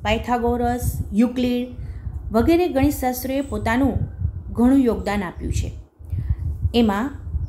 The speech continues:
થેલ્સ છે એ ગ્રીકના વતની હતા અને એને ભૂમિતિના પ્રણેતા માનવામાં આવે છે અને તેણે જ સૌપ્રથમ આ શબ્દનો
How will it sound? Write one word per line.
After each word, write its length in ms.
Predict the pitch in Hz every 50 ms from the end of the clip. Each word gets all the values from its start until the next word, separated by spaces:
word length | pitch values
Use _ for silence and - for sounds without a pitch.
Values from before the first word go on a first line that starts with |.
| - -
થેલ્સ 400 | - 277 277 294 320 320 302 -
છે 360 | - 294 294 294 302 302 - - - - -
એ 140 | 214 214 180
ગ્રીકના 440 | 185 214 247 233 240 247 269 277 277
વતની 340 | 277 285 277 285 294 294
હતા 440 | 285 294 294 294 294 311 330 - - - _ _ _ _ _ _ _ - -
અને 240 | 214 233 240 240 233
એને 200 | 226 240 247 240
ભૂમિતિના 600 | - 190 202 214 247 254 254 254 233 240 240 247
પ્રણેતા 540 | - - 214 202 202 208 202 - 214 220
માનવામાં 540 | 220 202 175 170 165 165 165 165 185 175 165
આવે 160 | - - -
છે 200 | - - - - - - - - _ - - - - - - - - - - - - - -
અને 180 | - 220 240 233
તેણે 420 | 247 - 269 262 277 302 330 349
જ 120 | 349 359 339
સૌપ્રથમ 480 | - 254 240 233 233 247 247 262 254 247
આ 80 | 226 226
શબ્દનો 600 | 220 233 208 196 190 214 214 220 240 311 359 -